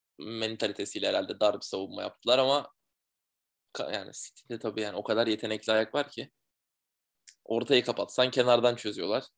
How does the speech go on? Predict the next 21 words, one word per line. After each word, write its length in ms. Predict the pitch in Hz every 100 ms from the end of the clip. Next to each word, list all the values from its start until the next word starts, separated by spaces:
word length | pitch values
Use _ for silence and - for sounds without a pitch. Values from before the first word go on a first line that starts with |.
| -
Yapacak 400 | 107 - 110 -
bir 60 | -
şey 140 | 123
yok. 280 | 113 - _ _ _ _ _ _ _ -
Buradan 300 | 135 123 131 - _ _ _ _
City'yi 400 | - - 127 120
kutluyorum. 500 | - - 120 110 - _ - -
Arsenal'in 640 | 120 113 117 110 110 107
de 180 | 117 - _ _ _ _ _ _ _ _ _ _
United'la 460 | 120 120 113 - 110
olan 220 | 113 113
puan 220 | 123 113
farkı 280 | 110 110 -
açıldı. 460 | 110 - 107 117 - _ _ _ -
Bir 140 | 127 117
puan 220 | 117 117
öndeyiz. 480 | 110 110 127 - _ _ _ _ _ _ _ _ _ _
Üç 200 | 123 113
maçımız 420 | 120 117 113 107 104
var 120 | 110
elimizde. 500 | 107 107 104 139